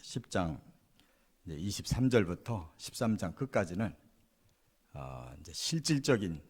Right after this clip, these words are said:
우리가 신앙생활의 격려 말씀을, 예, 함으로 끝나는 거예요. 그래서 교리적인 원리는 이제 요 다음 시간까지로 이제 결론이 납니다. 예, 오늘은 중요한 건 성삼위 하나님이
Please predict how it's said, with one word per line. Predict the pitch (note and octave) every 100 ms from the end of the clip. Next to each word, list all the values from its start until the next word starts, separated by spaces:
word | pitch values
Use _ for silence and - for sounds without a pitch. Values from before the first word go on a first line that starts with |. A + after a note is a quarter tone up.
| _
우리가 | E2+ E2+
신앙생활의 | D#2+ - D3 C3+ A#2 A2+ G2+ E2+ C3 C#3 - -
격려 | - G2+ G#2+ G2+ D#2+ - - _ _ _ _ _ _ _ _ _
말씀을, | C2 C2+ - F2 E2 A#2 C#3 - -
예, | C#2 C#2+ _
함으로 | - A2 F2+
끝나는 | E2 B2 A#2 G2+ D#2+
거예요. | A#2+ - _ _ _ _ _ - -
그래서 | - F#2+ -
교리적인 | B2 B2 C3 B2+ A2+ G#2+
원리는 | F#2 F#2+ B2 G2 - - _ _ _ -
이제 | E2 D2
요 | F#2 F2+
다음 | - G2+ G#2+
시간까지로 | F#2+ G2 F2+ D#2 - F2+ E2+ D#2 F#2+ D3+ - - _ _ _
이제 | C2 -
결론이 | - G#2+ G2+
납니다. | E2+ F2+ F2 D2 F#2+ C#3 C3+ - _ _ - - _
예, | A2+
오늘은 | G2 B2 B2 A2+ G#2 F2 - - _ _ -
중요한 | D3+ D3 C3+ B2+
건 | A2
성삼위 | G2+ D#3 D#3+ D#3+ D#3
하나님이 | C#3 C3+ A#2 A2 F#2 E2